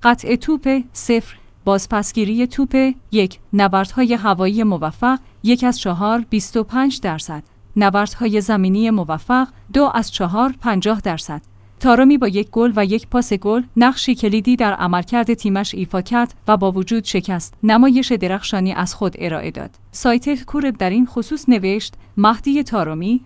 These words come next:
مهاجم ایرانی اینتر، موفق شد به طلسم طولانی که از زمان پیوستنش به نراتوری در تابستان گذشته همراهش بود، پایان دهد. تارومی تابستان امسال در انتقالی آزاد و پس از جدایی از پورتوی پرتغال به اینتر پیوست.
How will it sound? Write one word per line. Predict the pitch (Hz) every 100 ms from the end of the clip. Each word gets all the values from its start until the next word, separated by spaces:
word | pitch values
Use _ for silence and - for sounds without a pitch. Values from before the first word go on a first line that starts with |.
| -
مهاجم | 185 202 233 233 254
ایرانی | 226 - 196 190 233 262
اینتر، | 220 208 220 254 247 -
موفق | 214 196 185 185 226
شد | - 233 226
به | 202
طلسم | 208 254 262 269 262
طولانی | - 226 240 262
که | 254
از | - 208
زمان | 214 202 247
پیوستنش | 247 214 185 185 - 208 208 -
به | 208
نراتوری | 185 180 175 208 202
در | 208 202
تابستان | 196 214 190 214 277 254
گذشته | 208 160 156 156 214
همراهش | 196 190 160 165 175 -
بود، | 214 226 - - -
پایان | 247 202 185 165
دهد. | 156 143 147 - -
تارومی | - 220 214 254
تابستان | 247 185 185 - 262 240 -
امسال | 185 185 269 285
در | 240 208
انتقالی | 202 208 233 202 180 170
آزاد | - 170 240 247 247
و | 208
پس | 208 285 262
از | 247
جدایی | 208 190 196 214
از | 214 -
پورتوی | 220 196 226 196
پرتغال | - 214 208 214 240
به | 254 196
اینتر | 185 185 240
پیوست. | - 165 127 135 - -